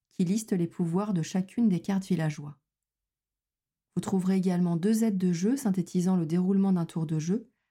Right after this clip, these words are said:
ainsi que la signification des icônes utilisées, et deux cartes scénarios qui vous proposent de petites modifications de règles à utiliser lorsque vous serez familiarisé avec Pagan.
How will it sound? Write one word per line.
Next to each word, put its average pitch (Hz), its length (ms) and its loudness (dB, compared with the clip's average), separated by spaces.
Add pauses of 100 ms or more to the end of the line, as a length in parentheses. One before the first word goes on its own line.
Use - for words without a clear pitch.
(180)
ainsi 185 260 -2
que 220 100 -2
la 170 140 0
signification 202 640 0
des 170 240 2
icônes 226 320 2
utilisées, 165 640 -2 (400)
et 175 120 2
deux 185 220 -2
cartes 226 340 -4
scénarios 175 680 0 (260)
qui 190 140 0
vous 185 100 2
proposent 220 440 0
de 170 80 -2
petites 226 380 -2
modifications 190 640 0
de 170 100 2
règles 175 400 0 (340)
à 170 160 0
utiliser 170 500 0
lorsque 196 300 -2
vous 156 140 -4
serez 165 320 -2
familiarisé 180 800 0
avec 165 240 -2
Pagan. 151 400 -2